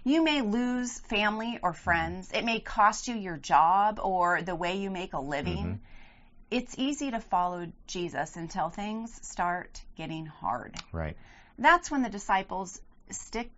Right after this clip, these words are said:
Speaker 1: to the mission God has called them to, and the followers give up and go home.
Speaker 2: Right.
Speaker 1: <laughs>
Speaker 2: Now, whether you call yourself a Christian,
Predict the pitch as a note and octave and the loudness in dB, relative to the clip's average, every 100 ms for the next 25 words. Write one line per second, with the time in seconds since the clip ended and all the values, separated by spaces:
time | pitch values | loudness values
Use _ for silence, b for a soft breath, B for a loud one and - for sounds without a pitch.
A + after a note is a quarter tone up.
0 | - A3 G#3 F#3+ E3 - D3+ C#3+ C3 E3 | -10 -6 -4 -4 -4 -6 -8 -10 -6 -2
1 | E3 F3 F3+ F#3 F3 - - D3+ C#3+ - | 0 0 -4 -6 -10 -10 -8 -8 -8 -10
2 | C#3+ C#3 - C#3+ C3+ - b b - G3 | -10 -10 -10 -8 -8 -10 b b 0 2
3 | F#3+ G3 - C4+ D4 E3+ D#3+ D3+ D#3 E3 | 2 0 4 6 4 -2 -4 -6 -8 -8
4 | F#3 D#3+ C3+ D#3 C#3+ C#3+ C#3 D3 - D#3 | -8 0 0 0 -6 -6 -6 -10 -12 -6
5 | C3+ C3 C#3+ E3 - - - A2 G#2 - | -2 -2 -2 -2 -4 -12 2 10 10 8
6 | A3+ - b b b b b b b b | -2 -8 b b b b b b b b
7 | b b b - C3 G#2 E2 B B B | b b b 10 12 12 6 B B B
8 | B B - B2+ B2 A#2 A2+ C#3+ F3+ G3 | B B 10 12 12 8 8 10 12 12
9 | - C3 - - G3 - A3 G#3+ G#3 | 10 8 6 6 8 8 6 6 4